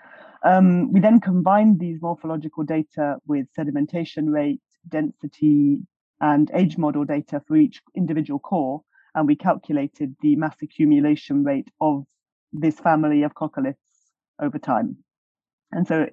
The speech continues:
in the cores that we studied, this family represents about half of all of the coccoliths by mass. Because our work is mainly Pleistocene based, the accuracy of age models wasn't such a problem. In most of all the cores that we were worked on already had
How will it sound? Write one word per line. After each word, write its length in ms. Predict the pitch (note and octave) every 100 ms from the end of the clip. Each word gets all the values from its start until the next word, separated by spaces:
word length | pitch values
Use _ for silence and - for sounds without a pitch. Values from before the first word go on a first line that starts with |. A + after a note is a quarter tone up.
| _ _
in 300 | F3 E3+ E3
the 80 | D#3+
cores 260 | - F3 D#3
that 120 | C#3+
we 100 | F3
studied, 440 | F#3+ D#3 C#3+ D3 D3
this 160 | D#3
family 360 | - D3 C#3+ C#3+
represents 520 | D#3+ - - C#3 -
about 260 | C#3 C3 -
half 240 | D#3+ D3 - D3
of 120 | B2 _
all 220 | D#3 D3
of 80 | C#3+
the 80 | -
coccoliths 540 | C#3+ - C3 C3+ _ -
by 120 | A#2+
mass. 220 | B2 B2 _ _ _ _ _ _
Because 300 | F#3+ F#3+ G#3 F#3+
our 200 | - F3+
work 320 | E3+ F3 - _ -
is 220 | E3 D#3 F3+
mainly 720 | F3 F3+ E3 D#3+ D#3 D#3 D3+ _ -
Pleistocene 600 | F#3+ G3+ D#3+ D#3 D3+ C#3+
based, 320 | C3+ C#3+ _ _ -
the 360 | D3+ D3 D3+ - _ _ _ -
accuracy 540 | E3+ - F3 D#3 D#3+
of 60 | D#3
age 220 | F3 F3 D#3+
models 360 | D3+ D3 D3 -
wasn't 280 | D3+ D3 -
such 200 | - -
a 40 |
problem. 520 | - D3 C#3+ C#3 C#3+ - _ _ _ _ _ -
In 180 | D#3 -
most 260 | E3 E3 -
of 100 | D3+ -
all 140 | F3+
the 80 | F#3
cores 300 | - F3 D#3
that 120 | D3
we 100 | D#3
were 80 | D3+
worked 340 | D#3+ D3+ -
on 120 | D3 C#3+
already 320 | D3 C#3+ D3
had 220 | C#3+